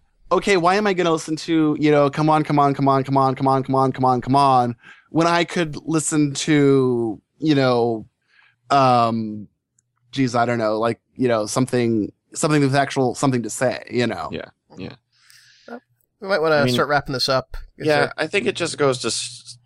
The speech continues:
Speaker 2: you know, show that, you know, good music doesn't have universal, a universal checklist of what it must have in order to be considered you know, fantastic.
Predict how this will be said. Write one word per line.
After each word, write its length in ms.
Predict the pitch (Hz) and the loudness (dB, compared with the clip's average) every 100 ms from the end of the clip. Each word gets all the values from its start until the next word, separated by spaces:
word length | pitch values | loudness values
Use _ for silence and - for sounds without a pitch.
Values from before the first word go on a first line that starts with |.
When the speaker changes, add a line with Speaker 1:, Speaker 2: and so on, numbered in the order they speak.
| - | -8
Speaker 2:
you 100 | 110 | -4
know, 180 | 98 90 | -2 -2
show 720 | - - - - 107 95 92 | -4 -6 -6 -2 0 0 0
that, 280 | 80 80 - _ _ _ - | 0 -2 -4 _ _ _ -8
you 80 | |
know, 100 | 85 | -8
good 240 | 82 95 90 | -4 -2 -2
music 280 | 87 82 76 | -2 -4 -4
doesn't 280 | 73 76 - - - | -6 -8 -12 -20 -18
have 520 | - - 90 78 69 - - - | -12 -4 -2 -2 -4 -12 -18 -10
universal, 680 | 87 87 80 82 - - - | -4 -4 -2 -4 -4 -6 -4
a 80 | 85 | -4
universal 420 | 92 85 87 - | -2 -4 -6 -6
checklist 520 | - 80 - - - | -2 -2 -4 -6 -8
of 120 | - | -8
what 260 | 82 71 - - - | -2 -2 -4 -8 -6
it 140 | 85 | -4
must 280 | 80 80 - | -2 -4 -4
have 320 | 90 69 65 | -4 -4 -6
in 80 | 73 | -8
order 120 | 57 | -10
to 80 | - | -12
be 100 | - | -12
considered 580 | - 82 - 65 - - _ _ | -10 -6 -6 -4 -6 -8 _ _
you 120 | - 85 | -10 -10
know, 80 | - | -8
fantastic. 600 | - - - 76 - | -10 -10 -10 -10 -10